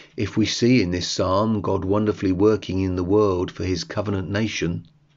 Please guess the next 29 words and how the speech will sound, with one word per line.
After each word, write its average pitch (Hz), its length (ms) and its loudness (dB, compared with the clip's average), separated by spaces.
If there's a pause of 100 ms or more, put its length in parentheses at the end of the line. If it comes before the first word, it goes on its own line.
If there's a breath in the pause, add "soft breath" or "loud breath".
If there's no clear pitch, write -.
(480 soft breath)
let's - 280 -2
not 120 180 0
forget 101 480 -2
what 101 220 0
is 95 160 -4
done 82 500 -2 (300 soft breath)
for 82 180 -12
all 98 240 0
his 82 220 -4
people, 82 520 -8 (540 loud breath)
chosen 104 540 2
from 101 160 -2
every 113 240 2
nation, 85 500 -2 (240 loud breath)
from - 220 -8
every 107 400 0
generation. 95 800 -2 (840)
In 85 200 -10
Jesus, 107 640 -2 (260 loud breath)
he 98 140 0
has 95 100 2
entered 104 320 2
into 107 300 2
our 104 180 0
world 101 460 0
to 98 100 -6
give 98 240 0
us - 460 -6 (120)
salvation. 85 880 -6